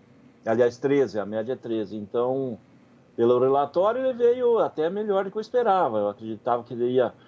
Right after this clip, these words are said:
vir com seis, sete de plantio e tá com oito. E agora já aparecendo nos estados importantes aí, como Illinois, com cinco por cento plantado, tava com um. O estado de Iowa aparecendo com quatro, tava com um. Então,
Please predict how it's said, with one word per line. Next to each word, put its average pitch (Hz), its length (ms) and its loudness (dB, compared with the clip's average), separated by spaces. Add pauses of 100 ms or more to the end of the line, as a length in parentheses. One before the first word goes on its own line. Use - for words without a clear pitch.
(300)
vir 123 160 -2
com 127 120 -2
seis, 131 360 0
sete 123 320 0
de 107 100 -2
plantio 117 580 -4
e 113 40 -2
tá 123 180 0
com 151 220 -10
oito. 143 260 2 (680)
E 113 80 -4
agora 113 380 4
já 143 120 -2
aparecendo 143 520 -4
nos 139 140 -10
estados 135 340 -4
importantes 160 720 -2
aí, 113 180 -4
como 110 240 -8
Illinois, 131 720 2
com 101 160 -16 (140)
cinco 107 280 -16
por 104 140 -16
cento 104 220 -12
plantado, 127 800 0
tava 110 240 0
com - 140 -14
um. 139 360 -8 (720)
O 98 60 -12
estado 107 300 0
de 120 60 2
Iowa 135 520 2
aparecendo 104 460 -10
com 107 180 -14
quatro, 135 500 0
tava 101 240 -10
com 110 140 -18
um. 131 220 -10
Então, 131 340 -6